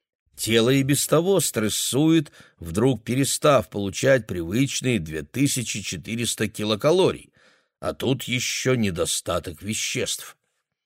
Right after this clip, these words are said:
Роль голода, однако, также не стоит недооценивать. Именно он является наиболее правильным и здоровым индикатором, указывающим на потребность организма в пище. Кроме того, голод,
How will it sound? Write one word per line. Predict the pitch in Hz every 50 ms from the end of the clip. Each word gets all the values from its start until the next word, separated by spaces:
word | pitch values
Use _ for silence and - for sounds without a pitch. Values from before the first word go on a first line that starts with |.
| _ _ _ _ _ _ _ _ _ _ -
Роль | 101 95 101 107 101 92 80
голода, | 76 82 92 98 98 98 101 98 104 110 117
однако, | 110 98 107 117 120 113 - 120 113
также | - - 95 90 90 87 80 87 98
не | 110 123
стоит | 120 - - - 104 95 90 80 78
недооценивать. | 92 95 87 82 95 92 87 - - - 92 71 - - - - - - - - _ _ _ _ _ _ _ _ _ _ _ _ -
Именно | - 98 104 110 120 131 135 139 143 143 151 151 - -
он | - 104 101 117 127 135
является | 135 135 143 135 135 135 127 110 98 92 87 - - 107
наиболее | 98 98 101 104 98 104 101 95 92 85
правильным | - - 87 92 101 107 110 110 117 113 110 113 113 113 113
и | - 110
здоровым | 104 87 80 87 101 98 107 110 107 101 98 101 104
индикатором, | - 104 101 82 80 87 78 - - 78 82 85 - 104 110 113 110 - - - - _ _ -
указывающим | 95 90 - - 123 131 117 107 117 120 120 113 107 - - 104 104 104
на | 101
потребность | 82 104 95 80 98 98 107 113 101 104 107 101 - -
организма | 104 95 90 87 90 85 87 87 87 85 90 107 117
в | 110 - -
пище. | - 147 135 - - - - - _ _ _ _ _ _ _ _ _ _ _ _ _ _ _ _ _ _
Кроме | - 92 107 120 123 113
того, | - - 98 95 101 98
голод, | 85 71 - 92 98 95 87 82 82 101 120 - - -